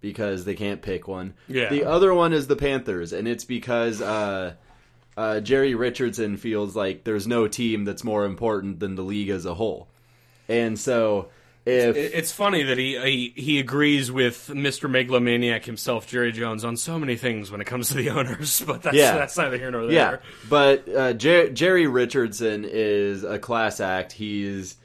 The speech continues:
Speaker 1: he's that kind of guy, and I, I feel like he just got tired of Josh Norman's bullshit with this, you know, Willie, you're, like, I'm handing you, you know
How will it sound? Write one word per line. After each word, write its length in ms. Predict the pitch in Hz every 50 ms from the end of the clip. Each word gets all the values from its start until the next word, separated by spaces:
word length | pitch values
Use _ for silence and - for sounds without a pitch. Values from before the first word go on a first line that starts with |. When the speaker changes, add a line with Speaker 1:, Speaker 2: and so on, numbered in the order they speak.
| _ _ _ _ _
Speaker 1:
he's 360 | _ - 127 123 123 120 104 98
that 240 | 123 123 120 117
kind 260 | - 127 120 117 113 110
of 120 | 101 92
guy, 260 | 98 110 107 101 98 101
and 400 | - - 110 113 110 107 110 -
I, 500 | - 120 127 135 135 135 135 131 127 123 - - _ _ _ _ _ _ _ _ _ _ _ _ _ -
I 140 | 135 151 147
feel 320 | 143 - 156 147 147 139
like 280 | 127 127 120 120 113 92
he 200 | 101 123 127 117
just 480 | 110 123 120 117 110 101 - - - - _ _ -
got 240 | 107 123 117 110
tired 400 | - 117 110 113 117 117 117 113
of 100 | 110 104 92
Josh 280 | 110 113 110 107 -
Norman's 400 | - 117 110 110 107 107 104 98
bullshit 640 | 87 82 113 113 117 113 - - 104 95 92 85 - _ _ _ _ _ _
with 200 | - 107 107 98
this, 360 | - 113 107 104 95 - -
you 80 | 110 107
know, 180 | 104 104 104 104
Willie, 400 | 95 110 113 110 110 110 110 - 107
you're, 220 | 117 120 120 - - - 60 - - _ _ _ _
like, 200 | - 120 120 117 -
I'm 140 | 110 123 117
handing 460 | 110 127 131 135 131 131 131 117 120
you, 340 | 117 113 110 107 104 98 95 - _ _ _ _
you 140 | - 110 107
know 260 | 104 101 104 101